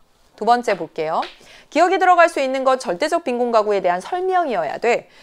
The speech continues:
근데 주관적으로 빈곤하다고 인식하는 상태?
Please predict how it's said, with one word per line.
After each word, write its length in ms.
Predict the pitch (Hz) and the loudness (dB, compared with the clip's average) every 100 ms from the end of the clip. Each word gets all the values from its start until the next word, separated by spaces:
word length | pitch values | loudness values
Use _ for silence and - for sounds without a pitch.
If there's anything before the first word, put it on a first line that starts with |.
| - | -10
근데 380 | - 285 320 302 | -4 -2 0 -2
주관적으로 680 | - 208 277 349 349 294 294 | -6 -2 0 0 -2 -2 -2
빈곤하다고 840 | - 190 208 247 247 233 202 190 | -4 -8 -4 -2 0 0 0 0
인식하는 560 | 175 180 196 - 214 185 | -4 -8 -12 -8 -8 -6
상태? 420 | 247 233 330 494 | -6 -4 -4 -4